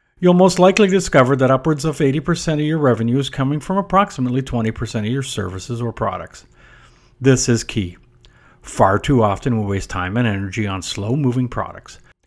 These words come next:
One of the reasons we do this is they offer higher margins, but also because we hate admitting we may have made a mistake. However, in many instances, these more profitable products are just not that popular.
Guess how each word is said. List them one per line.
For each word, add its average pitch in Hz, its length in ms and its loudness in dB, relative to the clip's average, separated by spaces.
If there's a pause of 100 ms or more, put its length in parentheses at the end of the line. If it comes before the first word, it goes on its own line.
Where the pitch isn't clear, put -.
(280)
One 151 180 8
of 175 60 10
the 123 80 10
reasons 110 340 4
we 107 120 2
do 104 160 -2
this 131 180 -4
is 110 140 -4
they 110 140 -2
offer 120 300 -6
higher 95 280 -2
margins, 110 480 -6 (500)
but 107 140 -4
also 101 340 -4
because 113 460 -2
we 104 120 -4
hate 95 220 -4
admitting 98 400 -6
we 98 140 -6
may 92 160 -8
have 92 200 -8
made 90 220 -12
a 107 40 -16
mistake. - 600 -14 (600)
However, 143 520 6 (400)
in 135 80 0
many 131 240 6
instances, 123 600 -2 (320)
these 127 200 4
more 131 220 2
profitable 131 600 -2
products 104 560 0 (200)
are - 120 -12
just - 400 0
not 92 180 -6
that 110 180 -4
popular. - 460 -4